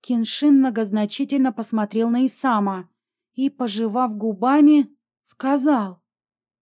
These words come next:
«А я говорил, не стоит здесь останавливаться». «Это ещё почему?» поинтересовалась я. «Да потому что это озеро фей», пояснил дракон.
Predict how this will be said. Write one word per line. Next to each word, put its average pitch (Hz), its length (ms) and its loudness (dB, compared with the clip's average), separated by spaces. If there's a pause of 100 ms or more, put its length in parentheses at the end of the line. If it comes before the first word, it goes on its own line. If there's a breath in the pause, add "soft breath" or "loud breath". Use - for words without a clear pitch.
«А 220 120 -2
я 220 180 2
говорил, 240 640 2 (140)
не 262 160 4
стоит 240 400 2
здесь 202 300 -4
останавливаться». 208 1000 0 (760)
«Это 269 220 -2
ещё 277 220 -2
почему?» 285 720 2 (360)
поинтересовалась 226 920 -4
я. 208 340 -4 (580)
«Да 214 160 -2
потому 226 420 0
что - 160 -2
это 226 220 2
озеро 233 380 2
фей», 220 540 0 (340)
пояснил 208 520 -4
дракон. 208 680 -6